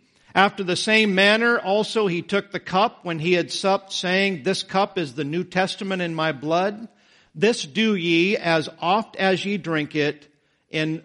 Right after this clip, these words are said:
remembrance of me. For as often as ye eat this bread and drink this cup, ye do show the Lord's death till he come.'" It's symbolic, folks.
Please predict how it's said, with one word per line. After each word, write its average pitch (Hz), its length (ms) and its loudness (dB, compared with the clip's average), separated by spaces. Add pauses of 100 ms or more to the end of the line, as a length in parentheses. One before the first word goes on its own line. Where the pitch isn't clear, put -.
remembrance 160 1040 0
of 147 260 -6
me. 175 320 0
For 165 220 -2
as 156 120 0
often 208 460 0
as 185 260 2
ye 165 180 0
eat 202 340 -4
this 233 180 0
bread 160 460 0
and 147 240 -4
drink 185 320 -6
this 202 200 -2
cup, 143 480 -6 (360)
ye 190 560 0
do 151 260 2
show 190 640 2
the 151 180 -4
Lord's 175 460 0
death 135 540 -2 (440)
till 143 220 -4
he 151 160 -4
come.'" 139 580 -8 (300)
It's - 180 -4
symbolic, 202 680 0
folks. - 580 -6